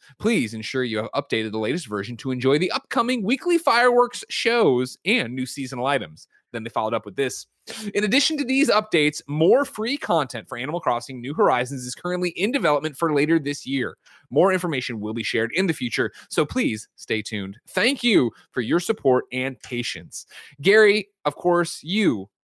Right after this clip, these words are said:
were the face of Animal Talking, right? The talk show that swept the world. Uh, everybody was, last year, Animal Crossing was on the tip of everybody's tongues. Everybody was playing.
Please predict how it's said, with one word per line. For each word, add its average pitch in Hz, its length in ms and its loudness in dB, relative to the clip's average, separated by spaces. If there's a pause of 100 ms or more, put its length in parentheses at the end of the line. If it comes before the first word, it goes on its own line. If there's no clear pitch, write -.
(840)
were 139 160 2
the 127 60 -6
face - 560 -6
of 104 140 -6
Animal 90 300 -10
Talking, - 420 -14 (100)
right? 92 320 -12
The 110 80 -12
talk 120 240 -6
show 117 220 -4
that 107 80 -8
swept 113 280 -6
the 101 60 -10
world. 117 480 -2 (220)
Uh, - 40 -4 (100)
everybody 110 460 0
was, 104 80 -10
last 117 280 -2
year, 127 160 2
Animal 113 240 -4
Crossing 113 340 -2
was 107 140 -8
on 110 60 -6
the 101 60 -10
tip - 120 -2
of 123 60 -2
everybody's 101 240 -4
tongues. 120 360 -4
Everybody 110 260 -2
was 101 80 -8
playing. 127 340 0